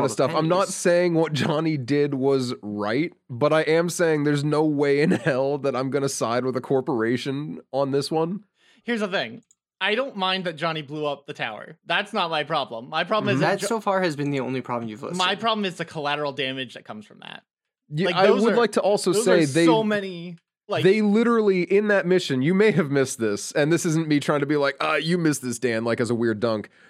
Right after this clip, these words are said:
Speaker 1: They do put out an evacuation warning.
Speaker 2: Oh, they put out?
Speaker 1: Like, when they
Speaker 2: Didn't say
Speaker 1: enter
Speaker 2: that
Speaker 1: the
Speaker 2: anywhere.
Speaker 1: tower.
Speaker 3: No, I do remember that, Noah, but, like, you can't drop a nu-, like, there were still, like, millions of deaths canonically, were there not?
Speaker 1: Not millions.
Speaker 2: How big was
Speaker 3: How
Speaker 2: this tower?
Speaker 3: Huge.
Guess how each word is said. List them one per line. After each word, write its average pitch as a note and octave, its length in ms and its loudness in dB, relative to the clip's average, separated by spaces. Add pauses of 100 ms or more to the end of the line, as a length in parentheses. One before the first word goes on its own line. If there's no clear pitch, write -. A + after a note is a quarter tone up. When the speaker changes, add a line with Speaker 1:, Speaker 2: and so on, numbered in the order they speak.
Speaker 1:
They F3+ 220 4
do D#3+ 280 0
put F3+ 240 0
out D3 440 0
an C3+ 100 2
evacuation B2 920 0
warning. C#3+ 440 -2 (300)
Speaker 2:
Oh, - 60 -20
they - 120 -12
put - 220 -12
out? - 260 -10
Speaker 1:
Like, C3 440 0 (260)
when D3 260 2
they D3 160 4
Speaker 2:
Didn't - 60 -4
say - 20 4
Speaker 1:
enter E3+ 240 2
Speaker 2:
that D3+ 40 2 (120)
Speaker 1:
the C3+ 60 -6
Speaker 2:
anywhere. B2+ 100 0
Speaker 1:
tower. D#3 400 -2 (260)
Speaker 3:
No, B3 220 0
I G#3+ 80 2
do C#4 120 -6
remember B3 220 -4
that, E3 180 -2
Noah, E3 200 -2
but, F#3+ 140 -8
like, G3 360 0 (240)
you G#3+ 160 -6
can't C#4 400 -4
drop A3+ 320 0
a G3+ 60 0
nu-, F#3+ 480 -4
like, G#3 220 -2
there D4 100 -2
were C4+ 100 -2
still, D#4+ 300 -6
like, G#3+ 120 -2
millions A3 460 -2
of F#3+ 120 -6
deaths C4 260 -2
canonically, G#3 500 -4
were C#3+ 140 -2
there D3+ 140 -2
not? A#3 300 -2 (280)
Speaker 1:
Not - 220 -2
millions. A2 840 -4 (380)
Speaker 2:
How D3 200 -2
big - 140 0
was F#3 120 0
Speaker 3:
How D#3+ 40 -6
Speaker 2:
this D3 100 -8
tower? G3 600 -4
Speaker 3:
Huge. A2+ 520 -8